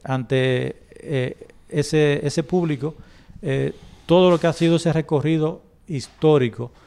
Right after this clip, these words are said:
de los aportes de los dominicanos a la medicina en Puerto Rico. Entonces, ahí vamos a tener médicos dominicanos graduados en universidades de República Dominicana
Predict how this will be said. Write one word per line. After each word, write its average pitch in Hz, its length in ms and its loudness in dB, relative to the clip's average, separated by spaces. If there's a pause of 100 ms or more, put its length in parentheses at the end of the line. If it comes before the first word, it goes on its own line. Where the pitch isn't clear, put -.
(260)
de 139 600 0
los 135 180 -2
aportes 147 680 -2 (180)
de 135 260 -6
los 131 100 0
dominicanos 135 760 -4 (260)
a 135 100 -6
la 131 100 -2
medicina 143 600 -6 (520)
en 139 120 -4
Puerto 135 300 -2
Rico. 117 220 -4
Entonces, 131 300 -4
ahí 127 100 -4
vamos 139 260 0
a 139 60 -6
tener 175 460 0 (440)
médicos 143 440 -2
dominicanos 139 920 -2 (1120)
graduados 131 720 0
en 139 160 -2
universidades 139 520 -2
de 165 60 -2
República 160 320 -6
Dominicana 151 640 -6